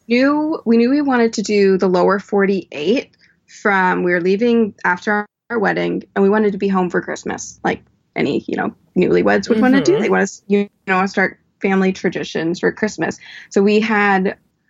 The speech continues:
Speaker 1: seven months to do the lower forty-eight and, you know, make it all the way back to Texas. And we're like, "Well, we'll worry about Hawaii and Alaska later." So for those seven months, I had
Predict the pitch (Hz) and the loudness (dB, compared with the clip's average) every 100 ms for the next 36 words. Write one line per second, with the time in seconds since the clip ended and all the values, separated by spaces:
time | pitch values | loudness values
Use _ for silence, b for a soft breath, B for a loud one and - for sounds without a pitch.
0 | _ - 196 208 233 233 220 170 - _ | _ -4 0 2 2 2 2 0 -4 _
1 | - - - - - 190 190 180 165 165 | -20 -20 -20 -12 -4 -2 -2 -2 0 -2
2 | - 156 - - 120 - - 190 - 170 | -2 -4 -4 -8 -10 -12 -4 -2 0 -2
3 | 202 202 156 - 196 - 160 - - - | 0 0 2 0 0 0 0 0 -2 -6
4 | - 240 - - - - 151 - 180 226 | -6 -6 -4 -6 -2 -2 -2 -2 -2 -4
5 | - 202 208 247 226 214 196 - 190 170 | -4 -2 0 2 2 2 0 0 -2 0
6 | 170 160 - - - - - - _ _ | -2 -4 -8 -12 -14 -14 -16 -18 _ _
7 | _ - 214 202 240 254 240 226 - 196 | _ -4 -4 0 0 2 0 -2 -6 -2
8 | 190 254 277 285 233 185 214 - - - | -2 -2 0 0 0 -2 -2 -6 -14 -20
9 | b b - 185 208 247 247 226 233 240 | b b -4 0 0 -2 -2 0 -2 -4